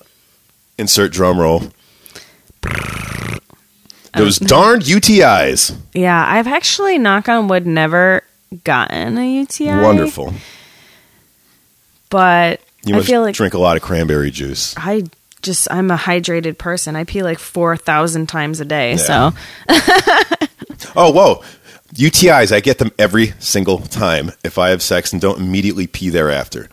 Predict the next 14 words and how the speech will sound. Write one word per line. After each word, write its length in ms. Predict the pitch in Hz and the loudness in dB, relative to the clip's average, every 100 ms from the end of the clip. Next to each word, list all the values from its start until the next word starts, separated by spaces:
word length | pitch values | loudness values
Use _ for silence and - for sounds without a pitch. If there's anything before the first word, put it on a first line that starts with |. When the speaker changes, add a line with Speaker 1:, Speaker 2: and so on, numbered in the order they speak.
| _ _ | _ _
Speaker 1:
My 120 | 87 | -8
fridge 260 | 82 131 123 | 0 2 2
is 120 | 110 | 0
literally 360 | 107 139 147 139 | 2 2 2 2
stocked 380 | - 135 131 - | 2 2 4 2
with 140 | - | 2
cranberry 480 | - 143 139 139 131 | 0 2 4 4 2
juice 460 | - - 147 - | 0 0 2 2
at 100 | 247 | 2
Speaker 2:
Oh, 160 | 269 277 | 4 4
Speaker 1:
all 120 | 285 | 4
Speaker 2:
no. 840 | 311 285 294 285 254 247 233 220 233 | 6 6 4 4 4 4 4 4 0
Speaker 1:
times. 220 | - 117 | -4 -10
<laughs> 40 | - | -10